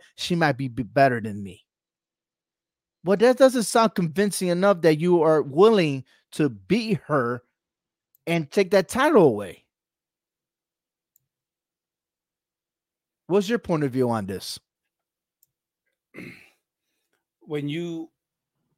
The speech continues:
Speaker 2: when you speak it out, <clears throat> you're prophesying that that's what's, what it is and that's what's gonna happen.
Speaker 1: Mm-hmm.
Speaker 2: Okay. <clears throat>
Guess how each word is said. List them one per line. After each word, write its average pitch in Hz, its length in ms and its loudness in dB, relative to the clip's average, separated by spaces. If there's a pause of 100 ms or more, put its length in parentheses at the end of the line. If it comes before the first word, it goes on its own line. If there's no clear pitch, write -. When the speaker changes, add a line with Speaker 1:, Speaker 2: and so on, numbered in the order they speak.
(220)
Speaker 2:
when 143 160 -4
you 143 180 -2
speak - 640 -8
it 143 160 -2
out, - 640 -6 (440)
<clears throat> - 520 -20
you're 156 460 0
prophesying 131 800 -2
that 113 160 -8
that's 117 320 -6
what's, 110 300 -12 (100)
what 131 240 -8
it 110 80 -10
is 104 320 -10
and 110 100 -8
that's 107 180 -8
what's 107 180 -12
gonna 104 200 -12
happen. - 500 -12 (720)
Speaker 1:
Mm-hmm. 120 360 -14
Speaker 2:
Okay. 131 480 -4 (1800)
<clears throat> - 320 -4